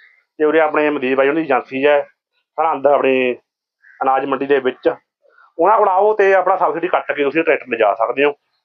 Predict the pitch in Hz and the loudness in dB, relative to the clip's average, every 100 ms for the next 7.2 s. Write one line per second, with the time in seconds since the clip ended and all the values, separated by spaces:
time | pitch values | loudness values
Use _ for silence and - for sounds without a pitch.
0 | _ _ _ _ _ _ _ _ 170 190 | _ _ _ _ _ _ _ _ 0 2
1 | 220 214 208 208 220 214 208 - - _ | 2 2 0 2 2 2 0 -4 -20 _
2 | _ _ _ _ _ _ 131 151 185 185 | _ _ _ _ _ _ -2 0 2 2
3 | 190 175 - _ _ _ _ _ _ 135 | 2 0 -6 _ _ _ _ _ _ -4
4 | 131 160 185 - _ _ _ _ _ _ | -2 0 -2 -4 _ _ _ _ _ _
5 | _ _ _ _ _ _ _ _ _ _ | _ _ _ _ _ _ _ _ _ _
6 | - 160 202 170 160 196 190 - 165 160 | -4 0 2 2 2 2 0 2 2 4
7 | 160 | 2